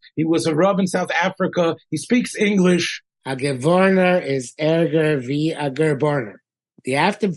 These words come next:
Speaker 2: bend o-, bend over backwards if you, if you're an import. It's interesting. My great, great uncle, Rabbi Bengis, who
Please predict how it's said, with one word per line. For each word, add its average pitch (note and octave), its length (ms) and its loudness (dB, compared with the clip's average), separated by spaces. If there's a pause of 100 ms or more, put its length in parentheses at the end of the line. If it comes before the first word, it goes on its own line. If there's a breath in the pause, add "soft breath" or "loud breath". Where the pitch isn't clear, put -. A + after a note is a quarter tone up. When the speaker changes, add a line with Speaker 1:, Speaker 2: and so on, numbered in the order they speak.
Speaker 2:
bend A3+ 280 2
o-, A3+ 140 0
bend A3 220 0
over A3+ 180 -2
backwards G#3+ 540 -2
if C#3 100 -6
you, D#3 200 -2
if D#3+ 200 -4
you're E3+ 140 0
an F3+ 80 0
import. F#3+ 480 -4 (160)
It's - 100 -10 (100)
interesting. F#3+ 460 0 (540)
My F#3 500 2
great, G3 360 0
great F#3 220 0
uncle, E3+ 540 -2
Rabbi C#3 400 -2 (180)
Bengis, F#3+ 680 -2 (180)
who C3 260 -6